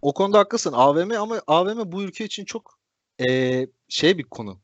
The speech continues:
kilit bir konu. Yani bu o konuda, yani dü-, düş-, dünyada en çok A V M olan ülkeyiz. Ve o yüzden bizde çok ekstra farklı bir durum A V M konusu. Onlar da ne yapacaklarını bilmiyorlar ve bocaladıkça bocalıyorlar bence. A V M açılıyor, içeride dükkanların hepsi açık değil falan, saçma sapan.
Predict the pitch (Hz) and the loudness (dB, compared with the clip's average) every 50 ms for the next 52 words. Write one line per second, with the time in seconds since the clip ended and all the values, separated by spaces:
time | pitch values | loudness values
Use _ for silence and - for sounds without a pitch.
0 | _ _ - - - 110 - - - 127 - - 104 95 92 98 117 117 117 117 | _ _ -6 -2 -2 -2 -2 -2 -6 -10 -10 -10 -12 -14 -14 -6 -4 -4 -4 -4
1 | 113 127 151 - 151 139 - - 175 175 175 185 185 165 - - 135 131 123 113 | -4 -8 -8 -8 -8 -8 -8 -8 -8 -2 0 0 0 0 0 0 -2 -2 -2 -4
2 | 120 143 165 156 - 131 135 - - 135 127 147 165 175 180 196 208 196 - 180 | -8 -10 -10 -10 -10 -10 -10 -10 -8 -6 -4 0 2 2 2 2 0 0 -2 2
3 | 165 151 147 143 147 165 165 156 151 165 170 147 135 131 - - 156 143 170 - | 4 6 6 6 4 0 0 -2 -2 -2 -4 -6 -8 -4 -2 -2 -2 -2 -2 -6
4 | - - - _ _ _ _ _ _ _ _ _ - 123 131 139 143 143 160 156 | -12 -16 -18 _ _ _ _ _ _ _ _ _ 0 2 2 2 2 0 0 -2
5 | 151 147 143 135 151 143 - 175 165 - - _ _ _ _ _ - - 202 - | -2 -4 -4 -6 -6 -2 0 0 0 -2 -8 _ _ _ _ _ -2 0 0 0
6 | - - 147 143 - 143 135 131 - 156 147 131 113 123 131 127 117 101 98 98 | -2 -4 -4 2 2 2 2 2 0 -6 -6 -6 -4 -4 -4 -4 -4 -4 -4 -4
7 | 98 98 98 98 95 - 98 95 98 - - - - - - - 120 127 143 160 | -6 -8 -8 -10 -14 -14 -16 -16 -16 -18 -16 -18 -18 -14 -10 -8 -4 0 2 2
8 | 165 160 147 147 151 - - - 139 - 165 165 160 156 170 165 147 143 156 160 | 4 4 2 2 0 -2 -4 -8 -10 -10 -10 -8 -8 -6 -6 -6 -6 -6 -4 -2
9 | 147 139 120 120 120 117 123 135 135 135 147 - - 135 123 117 110 101 110 113 | -4 -2 -2 -2 -2 0 0 0 0 -2 -4 -6 -6 -6 -4 -4 -4 -4 -4 -2
10 | 117 131 127 107 95 90 95 92 92 92 - 92 - _ _ _ _ _ _ _ | 0 0 0 0 0 -2 -6 -10 -8 -8 -10 -10 -12 _ _ _ _ _ _ _
11 | _ _ _ _ - 107 113 123 135 143 165 165 151 - - 170 196 202 170 - | _ _ _ _ 2 4 4 6 6 4 4 2 2 0 0 2 2 2 2 4
12 | 165 160 170 160 147 147 - _ - 185 175 175 185 190 196 180 175 165 - - | 2 2 2 0 -4 -8 -6 _ 2 2 2 2 0 -4 -2 -4 -4 -4 -4 -4
13 | 131 113 101 - - - _ - 107 98 - 123 110 104 101 - 123 120 - - | -4 -4 -4 -6 -12 -12 _ -10 -10 -4 -2 -2 -2 -2 -4 -4 -4 -4 -4 -10
14 | 135 - 113 107 117 113 | -12 -12 -8 -8 -8 -8